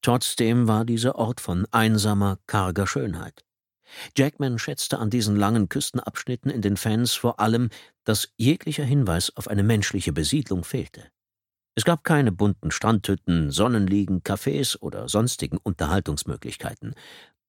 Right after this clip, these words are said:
bloß die karge Landschaft und das Meer.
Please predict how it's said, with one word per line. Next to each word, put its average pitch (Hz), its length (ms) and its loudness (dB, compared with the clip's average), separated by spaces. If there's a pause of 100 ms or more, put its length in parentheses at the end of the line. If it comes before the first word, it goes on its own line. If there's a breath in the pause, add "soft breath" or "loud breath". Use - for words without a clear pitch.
bloß 123 320 2
die - 120 -8
karge 104 380 0
Landschaft 98 600 -4 (180)
und - 160 -8
das - 160 -8
Meer. 65 260 -8